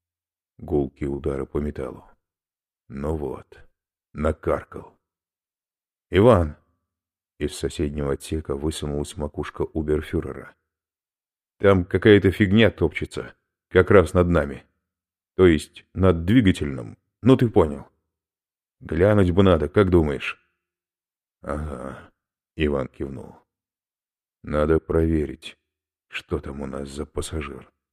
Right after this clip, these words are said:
Иван осторожно выглянул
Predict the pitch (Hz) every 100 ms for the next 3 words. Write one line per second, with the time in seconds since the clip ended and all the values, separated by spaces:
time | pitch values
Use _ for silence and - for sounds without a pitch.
0 | _ _ _ _ _ _ _ _ _ _
1 | _ _ _ _ - 76 73 90 95 92
2 | - 82 87 98 95 92 87 87 90 87
3 | 87